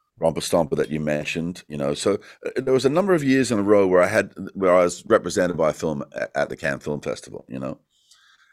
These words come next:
And then I got to a point, I think it was, like,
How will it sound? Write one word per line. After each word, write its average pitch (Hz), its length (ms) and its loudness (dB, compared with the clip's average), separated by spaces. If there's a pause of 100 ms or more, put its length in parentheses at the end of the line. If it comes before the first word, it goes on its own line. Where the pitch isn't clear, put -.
(100)
And 95 160 0
then 101 480 2 (560)
I - 80 0
got 175 300 0
to - 100 -6
a 185 60 -2
point, 95 580 -6 (800)
I 101 40 -14
think 180 240 -6
it 202 40 0
was, 143 280 0
like, 92 340 -2